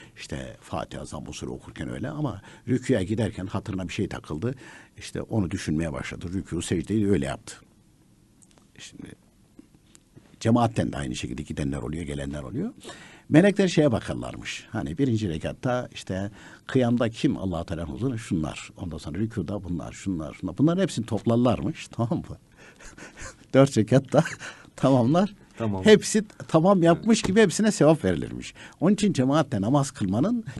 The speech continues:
Speaker 1: birçok faydaları zikredilirken bu da zikredilmiş. Ee,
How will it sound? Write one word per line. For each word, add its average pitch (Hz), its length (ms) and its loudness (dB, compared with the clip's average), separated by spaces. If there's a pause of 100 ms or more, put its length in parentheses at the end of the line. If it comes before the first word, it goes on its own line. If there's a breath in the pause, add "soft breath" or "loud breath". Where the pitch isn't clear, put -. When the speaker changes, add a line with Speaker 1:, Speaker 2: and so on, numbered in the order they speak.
Speaker 1:
birçok 220 260 4
faydaları 104 520 2
zikredilirken 151 760 0
bu 127 100 2
da 107 80 6
zikredilmiş. 65 760 -4 (640 loud breath)
Ee, 80 300 -2